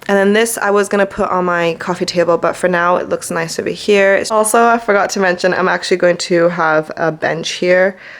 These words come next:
just because I feel like an-, another two chairs would just be too much, as opposed to just having a little bench here so people can just sit here and watch T V or work on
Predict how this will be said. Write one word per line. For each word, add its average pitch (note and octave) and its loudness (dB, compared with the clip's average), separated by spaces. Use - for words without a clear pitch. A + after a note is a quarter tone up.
just G3 0
because F#3+ 0
I F#3+ 4
feel F#3 2
like E3 -2
an-, F3 -2
another E3+ 2
two E3 -2
chairs D#3+ 0
would E3+ -10
just - -6
be F#3+ 0
too F3+ -2
much, D#3+ 0
as F3 0
opposed E3 0
to E3 2
just D#3+ -6
having D#3+ 0
a D#3+ -2
little F3+ 4
bench E3+ 0
here D#3 2
so D#3 -8
people E3 -6
can D#3+ -4
just D#3 -10
sit - -6
here D#3+ -2
and D3+ 0
watch D#3 -4
T F#3 2
V G3+ 6
or D#3+ 2
work D#3 0
on D#3 -2